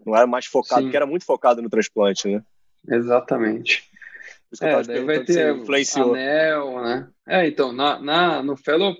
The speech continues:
Speaker 2: eu fiz anel, a gente fazia crosslink, fazia tudo, né? Então, o
Speaker 1: Entendi.
Speaker 2: fellow foi bem, foi bem interessante, cara. Então,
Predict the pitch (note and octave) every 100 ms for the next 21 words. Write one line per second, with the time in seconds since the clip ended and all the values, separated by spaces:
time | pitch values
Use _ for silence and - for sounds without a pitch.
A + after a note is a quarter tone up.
0 | - A#2+ - D#3 C#3+ B2 C3 D3+ D3+ C3+
1 | A#2 A#2 - B2+ C3 C#3 C3 A2+ A#2+ C#3
2 | C#3+ B2+ - A#2 - - F3+ A#3 - -
3 | - A#2+ A#2+ - - - - - - -
4 | D3+ E3+ - G3+ G#3 G3+ F3 G3+ A3+ A3
5 | G3+ D#3 C3+ - - C#3+ C#3+ E3+ F3 F#3
6 | D#3+ D3+ B2 A2+ - - - - - -
7 | B2+ D2 C#2